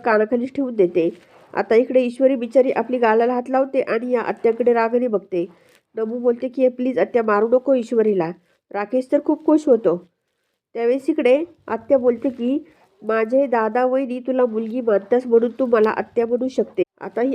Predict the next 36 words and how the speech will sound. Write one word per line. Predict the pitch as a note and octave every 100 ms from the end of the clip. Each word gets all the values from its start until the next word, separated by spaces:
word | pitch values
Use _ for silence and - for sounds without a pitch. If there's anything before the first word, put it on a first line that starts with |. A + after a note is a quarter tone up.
| -
आत्या | G#3+ B3+ B3+
खूपच | B3 B3 B3+
भडकलेली | C4+ C4+ C#4 C4
असते. | G#3 - G3+ F#3 F#3 - _ -
नमूला | A3 A3 C4
आणि | C4 - A#3 B3
ईश्वरीला | A#3 A#3+ A#3+ B3
काही | A#3+ G#3+ A#3
समजत | A#3 B3 A3+ B3+
नाही | A#3+ B3+
की | C4
काय | B3 G3+
करावं. | G#3+ G#3+ F#3+ F#3 F3+ - _ _ _ -
तर | A#3
आत्या | - A3 B3
लगेच | B3+ C#4
बोलते | C#4 G#3 G#3+
की, | A3+ A3
"माझ्या | A3 A3 A3 B3
दादाने | G#3 G3+ G#3 B3
तुला | B3+ B3 A#3
इतकं | - A3 -
काही | C#4 D4+
जीव | C4+ C4
लावलं, | C4 G#3+ A3+
परंतु | A#3 A#3 A#3 A#3+ B3 C4+ - _ _ _ _ _ _ _
तुझी | B3+ A3+ C#4
किती | C4+ C4+ C#4
बदनामी | B3 B3 G#3+ B3 B3+
झाली | C4 D4 B3+ A#3+ C#4+ -
तरी | A#3 B3
तुला | A#3+ A#3+ A#3
काही | A#3 A3 A3
फरक | B3 C#4 C4
पडणार | A3+ G3+ A3+ A3+
नाहीये. | G#3 G#3+ G3+ F3+